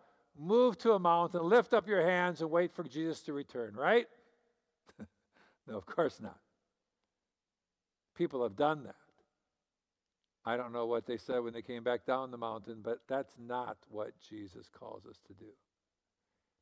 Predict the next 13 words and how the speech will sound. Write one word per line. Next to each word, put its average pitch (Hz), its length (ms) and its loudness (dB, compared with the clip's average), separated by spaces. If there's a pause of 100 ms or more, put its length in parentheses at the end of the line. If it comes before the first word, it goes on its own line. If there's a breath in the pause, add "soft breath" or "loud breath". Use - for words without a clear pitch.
But - 80 -8 (240)
Peter 349 340 2
gives 214 260 -2
us 226 100 -6
some 220 120 0
ideas 208 420 2
of 190 100 0
what 226 200 4
we 214 120 -2
should 226 260 -6
do. 180 140 0
He 165 80 -4
says, 196 440 2